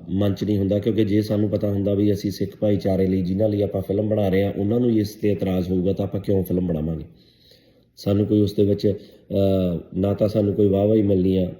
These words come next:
ਨਾ ਸਾਨੂੰ ਕੋਈ ਪੈਸੇ ਮਿਲਣੇ ਆ, ਸਾਰਾ ਕੁਛ ਖਰਾਬ ਹੋਣਾ ਤੇ ਅਸੀਂ ਬਣਾਉਣ ਦਾ ਕੋਈ ਪਰਪਸ ਹੀ ਨਹੀਂ ਗਾ। But ਜਦੋਂ ਅਸੀਂ ਇਹ ਫਿਲਮ ਸ਼ੁਰੂ ਕੀਤੀ ਸੀ, ਅਸੀਂ ਸਾਰੀਆਂ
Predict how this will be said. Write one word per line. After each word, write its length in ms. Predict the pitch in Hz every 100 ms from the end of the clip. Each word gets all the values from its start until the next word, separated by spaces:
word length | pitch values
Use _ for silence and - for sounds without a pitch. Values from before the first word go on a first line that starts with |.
| 90
ਨਾ 120 | 101
ਸਾਨੂੰ 260 | 98 101 98
ਕੋਈ 120 | 104
ਪੈਸੇ 320 | 98 92 98
ਮਿਲਣੇ 300 | 92 92 92
ਆ, 80 | 90 - - - _
ਸਾਰਾ 260 | - 104 117
ਕੁਛ 160 | 113
ਖਰਾਬ 260 | - 98 92
ਹੋਣਾ 140 | 101
ਤੇ 160 | 101 107
ਅਸੀਂ 300 | 101 104 92 - -
ਬਣਾਉਣ 320 | 90 101 101 101
ਦਾ 100 | 104
ਕੋਈ 260 | 98 113 - -
ਪਰਪਸ 340 | 113 95 92 98
ਹੀ 60 |
ਨਹੀਂ 180 | 85 73
ਗਾ। 120 | - - - - - - - - _ _ _ 104
But 100 | 123
ਜਦੋਂ 280 | 117 113 127
ਅਸੀਂ 160 | 127 139
ਇਹ 60 |
ਫਿਲਮ 220 | 127 123
ਸ਼ੁਰੂ 260 | 120 110 120
ਕੀਤੀ 280 | 120 98 95
ਸੀ, 220 | 95 123
ਅਸੀਂ 180 | 107 120
ਸਾਰੀਆਂ 640 | 117 104 120 123 127 127